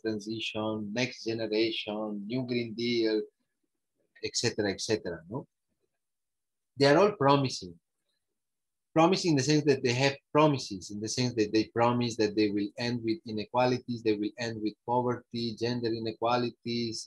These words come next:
unsustainability, and so on. But as time passes, this is not, is not taking place. So inequalities are on the rise, climate change is getting worse and worse, uh,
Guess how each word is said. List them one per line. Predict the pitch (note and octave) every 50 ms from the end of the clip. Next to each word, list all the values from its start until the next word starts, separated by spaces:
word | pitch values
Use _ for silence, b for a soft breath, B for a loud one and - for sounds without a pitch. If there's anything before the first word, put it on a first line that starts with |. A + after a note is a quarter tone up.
| -
unsustainability, | A#2 A#2 A#2 - A#2+ A2 - - A2 G#2+ G#2+ G#2 G2+ A2 A2+ A#2 A2 - -
and | A2 G#2+ G2+
so | - G#2+
on. | G2 F#2+ F#2+ - _ _ _ _ _ _ _
But | - D#3 D#3 E3
as | D#3 C#3+ - -
time | E3 E3+ F#3+ G3 F3+ D3+ - -
passes, | C#3 E3+ - - - A2 G2+ A2+ D3 - - - - _ _ _ _ _ _ _ _
this | C#3 D3+ E3 D3 D#3
is | C#3+ B2+ C3+
not, | C#3 C#3+ C#3+ C#3+ - - _ _ -
is | C3 B2
not | C3 C3 C3 C3 - _
taking | A#2+ A#2+ A#2 A2 - A2 G#2 F#2+ - C#3
place. | C#3 B2 G2+ F2 E2 - - - - _ _ _ _ _ _ _ _ _ _ _ _ _ _
So | - B2 A2 G2+ F2+ - - _ _ _ _ _ _ -
inequalities | D3 C3 B2 A#2 - A#2+ A#2 A2+ A2+ A2+ A2 G2+ A2+
are | G#2 G2+ G2+
on | G2 F#2+
the | G#2 A2
rise, | C#3 D#3 D3 C#3+ C#3+ C#3+ D3 D3 C#3+ - - - _ _ _ _ _ _ _ _ _ _ _ _ _ _ _ -
climate | C3+ B2+ B2 A#2+ A#2 A2+
change | - - A#2+ A2+ G#2+ G#2+
is | G2+ -
getting | A2 G#2+ - - G2+ G2+
worse | G2 G2 G2 G2+ G2+ G#2
and | A#2 B2 C3
worse, | C#3 D3 C#3+ C#3+ C#3+ C#3 C#3 C#3+ C#3+ C3+ - - - _ _ _ _ _ _ _ _ _ _ _ _ _ B2
uh, | A#2+ A#2 A2+ A2+ A2 A2 G#2+ A2 G#2+ G#2+ G#2+ G#2+ G#2+ G#2+